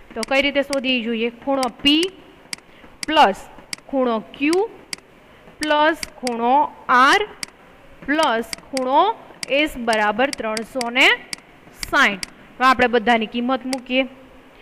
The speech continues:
તો ખૂણો પી આપણે શોધવાનો કીધો, એટલે ખૂણો પી એમનેમ રાખો.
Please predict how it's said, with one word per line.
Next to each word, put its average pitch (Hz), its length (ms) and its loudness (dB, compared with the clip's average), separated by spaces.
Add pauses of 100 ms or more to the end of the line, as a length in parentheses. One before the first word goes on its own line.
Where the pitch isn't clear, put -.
(320)
તો 285 100 2
ખૂણો 359 360 0
પી 311 240 2
આપણે 294 240 2
શોધવાનો 269 420 0
કીધો, 302 200 -4
એટલે 277 200 0
ખૂણો 285 280 -6
પી 277 220 0
એમનેમ 233 280 -2
રાખો. 196 360 -2